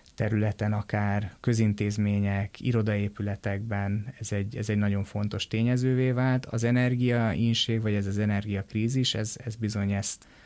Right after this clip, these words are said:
érezzük, hogy háttérbe szorította. Ezzel együtt nekünk például a lakossági légtisztító eladásunk az a tavalyi évnek így is a duplája.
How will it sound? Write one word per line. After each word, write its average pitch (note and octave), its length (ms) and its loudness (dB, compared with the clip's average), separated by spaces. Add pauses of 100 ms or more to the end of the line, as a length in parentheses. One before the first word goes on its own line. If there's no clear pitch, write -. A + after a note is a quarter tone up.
(120)
érezzük, G#2 480 0
hogy G#2+ 160 -4
háttérbe A#2 480 -2
szorította. C3 880 0 (420)
Ezzel A2+ 340 2
együtt B2+ 600 2
nekünk A2 360 0
például G#2 420 2
a G2+ 60 2
lakossági G#2 540 0
légtisztító G2+ 680 -2
eladásunk G#2 800 0
az G2+ 380 -2
a G#2 60 -2
tavalyi G2 640 0 (260)
évnek G#2 520 -2
így G#2+ 240 -6
is - 140 -4
a G#2 40 -4
duplája. G2+ 680 -6